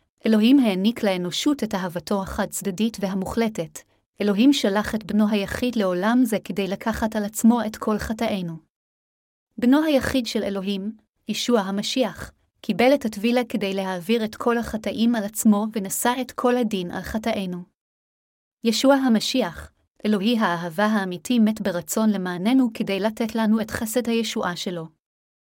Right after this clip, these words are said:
אדונינו לקח את חטאי העולם הזה על ידי שקיבל את הטבילה מיוחנן המטביל.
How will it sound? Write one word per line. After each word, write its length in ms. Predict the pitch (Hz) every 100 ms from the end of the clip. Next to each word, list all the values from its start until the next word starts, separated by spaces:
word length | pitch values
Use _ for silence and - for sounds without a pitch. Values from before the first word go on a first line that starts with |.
| _ _ _ -
אדונינו 460 | 214 220 233 262 247
לקח 420 | 196 220 190 220
את 80 | -
חטאי 420 | 202 - - 202
העולם 460 | 202 185 196 240
הזה 300 | 240 214 202
על 120 | 220 196
ידי 240 | 175 185
שקיבל 500 | - - 196 185 196
את 140 | 214
הטבילה 380 | 214 185 208 208
מיוחנן 580 | 240 220 214 202 185 185
המטביל. 560 | 202 208 196 214 165